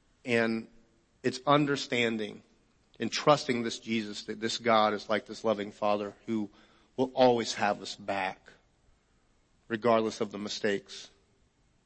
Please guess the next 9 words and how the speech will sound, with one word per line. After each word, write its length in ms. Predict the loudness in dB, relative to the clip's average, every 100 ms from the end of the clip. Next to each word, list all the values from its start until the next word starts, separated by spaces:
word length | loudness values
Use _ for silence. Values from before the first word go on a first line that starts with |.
| _ -18
that 140 | -14
we've 180 | -12 -2
made. 260 | -2 -2 -6 -20 _ _ _ _ _ _ _ _ _ _ _ _ _ _ _ _ _ _ _ _ _ _
Now, 120 | 4 4
what's 140 | 6
interesting 400 | 2 2 4 4
about 320 | 6 4 4
this 140 | -2 -2
story, 600 | 0 2 4 2 2